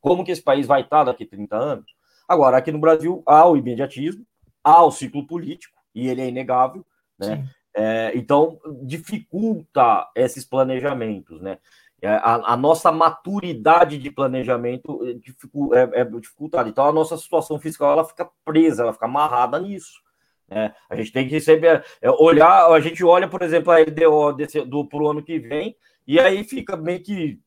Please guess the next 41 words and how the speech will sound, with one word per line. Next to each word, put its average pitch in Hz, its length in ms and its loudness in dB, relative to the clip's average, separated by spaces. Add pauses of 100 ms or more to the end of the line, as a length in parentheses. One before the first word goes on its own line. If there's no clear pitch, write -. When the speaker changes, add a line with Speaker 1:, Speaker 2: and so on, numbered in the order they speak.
(180)
Speaker 1:
até 175 500 4
o 156 300 2
ano 156 160 4
que 175 100 -8
vem 165 200 -6
discutindo 214 600 -12
como 190 220 -4
que 214 60 -4
a 196 60 -4
gente 202 140 -12
vai, 202 200 0
é, 466 40 -6 (840)
como 208 180 -6
que 254 80 -8
vai, 185 300 2
é, 135 240 -2
fazer, 151 560 0 (100)
executar, 160 720 0
né, 127 160 -2
a 127 60 2
lei 127 140 -4
de 113 80 -10
diretriz 127 400 -8
orçamentária, 160 720 -6
porque 117 380 -10 (320)
a 95 80 -8
gente 113 160 -10
tem 131 160 -6
que 143 60 0
olhar 151 240 6
pro, 208 240 -6
pro 196 180 -8
hoje, 214 420 0 (260)
né, 98 80 -10
praticamente. 107 680 -4 (360)
Então, 139 180 0
é, 202 220 2 (480)
a 143 80 2
situação 156 440 0
é 226 60 -2
complexa, 196 580 -2